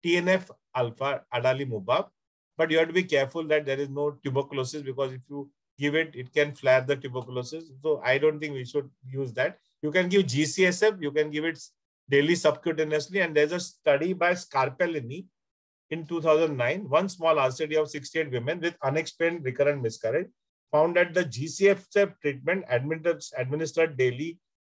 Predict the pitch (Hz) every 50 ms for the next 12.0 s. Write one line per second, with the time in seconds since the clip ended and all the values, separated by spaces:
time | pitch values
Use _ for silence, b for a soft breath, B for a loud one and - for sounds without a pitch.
0 | _ - - 151 151 - - - 185 170 165 151 147 147 135 131 151 165 160 156
1 | 156 156 170 165 - - 202 208 190 156 139 127 139 147 165 - _ _ _ _
2 | _ _ 135 143 139 - - 185 170 143 - 147 147 160 165 160 147 - 170 175
3 | 175 180 180 180 190 202 180 151 143 143 160 196 208 180 180 185 175 175 170 165
4 | 135 123 117 - - - 127 110 - - 180 202 - _ _ _ _ _ _ _
5 | _ 135 151 175 185 180 160 151 151 147 156 160 143 156 151 147 147 143 156 147
6 | 143 135 143 131 135 135 135 143 143 143 143 139 120 117 - 123 135 123 113 113
7 | 147 190 285 - _ _ _ _ _ _ _ _ _ _ _ _ _ _ _ _
8 | _ _ - 127 135 131 131 127 131 127 123 117 - - _ 151 156 160 151 -
9 | 208 226 214 175 170 156 156 160 151 160 170 160 147 147 156 156 - - 185 190
10 | 185 180 - 135 127 127 180 190 196 190 _ - 139 135 - 156 151 151 151 156
11 | 175 170 - - 123 120 117 - 165 156 175 180 180 - 120 120 113 120 143